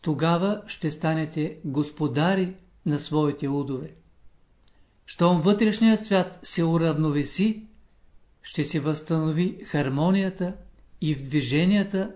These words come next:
на външните удове. Външният свят е отражение на вътрешния. Щом вътрешният живот на човека е уреден, като последствие на това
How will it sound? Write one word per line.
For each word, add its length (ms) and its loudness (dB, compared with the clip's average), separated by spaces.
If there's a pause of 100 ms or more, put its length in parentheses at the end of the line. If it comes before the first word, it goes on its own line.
на 180 -2
външните 560 -2
удове. 460 -4 (1500)
Външният 600 4
свят 480 0 (320)
е 100 2
отражение 920 0 (160)
на 180 -4
вътрешния. 720 -6 (1120)
Щом 360 0
вътрешният 640 4
живот 320 2
на 160 0
човека 580 -2 (120)
е 120 0
уреден, 600 0 (880)
като 280 -2
последствие 680 -2
на 140 0
това 420 -2